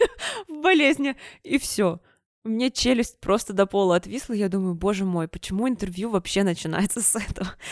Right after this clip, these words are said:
<laughs> То есть это настолько удивительно. И, конечно, хотелось бы, чтобы однажды это перестало существовать, и чтобы мы в целом перестали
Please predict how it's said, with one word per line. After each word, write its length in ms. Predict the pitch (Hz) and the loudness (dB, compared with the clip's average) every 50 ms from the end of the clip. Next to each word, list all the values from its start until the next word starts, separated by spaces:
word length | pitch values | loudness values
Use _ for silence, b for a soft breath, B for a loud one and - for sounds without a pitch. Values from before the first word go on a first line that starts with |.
| B B B 320 B | B B B -10 B
<laughs> 80 | 202 | -2
То 80 | - 233 | 0 0
есть 140 | 233 - 220 | 0 0 -2
это 120 | 190 190 | -2 -2
настолько 500 | 202 196 190 - - 180 180 175 - 202 | -2 -2 -4 -4 -4 -6 -6 -4 -4 -6
удивительно. 680 | 196 175 180 180 175 175 175 - - 160 165 170 175 - B B B B B B | -6 -6 -6 -8 -8 -10 -10 -10 -10 -10 -10 -10 -12 -14 B B B B B B
И, 220 | B 190 185 185 | B 0 0 0
конечно, 360 | - 196 180 180 190 - 226 202 | 0 -2 -2 -2 -2 -2 -2 -4
хотелось 460 | - 170 - - 165 165 175 180 175 | -4 -4 -4 -4 -4 -2 -2 -4 -4
бы, 420 | 160 151 156 156 156 - - - - | -6 -6 -6 -6 -6 -8 -10 -12 -14
чтобы 480 | - - - 175 160 160 160 156 - - | -12 -8 -8 -6 -4 -4 -4 -4 -4 -4
однажды 480 | - 175 175 180 175 202 185 170 160 | -4 -2 0 2 2 2 0 0 -2
это 160 | 160 - 170 | -2 -4 -4
перестало 460 | - - 175 175 - - 175 160 156 160 | -6 -4 -4 -4 -4 -2 -2 -2 -2 -2
существовать, 840 | - - 185 - - 175 - - 165 160 156 165 196 240 - - - _ _ _ _ _ _ _ _ - | -4 -6 -8 -6 -6 -8 -8 -6 -6 -2 0 2 0 0 -2 -6 -18 _ _ _ _ _ _ _ _ -6
и 40 | |
чтобы 280 | 180 - - 180 170 170 | -4 -2 -2 -2 0 0
мы 360 | 170 175 180 180 175 165 - - | 0 0 0 0 -2 -2 -4 -6
в 40 | - | -4
целом 280 | - 196 185 170 156 | -2 -2 -2 -2 -4
перестали 720 | - 170 156 147 - - - 175 175 190 202 190 175 165 | -6 -8 -10 -10 -10 -10 -6 -2 -2 0 0 -2 -2 -4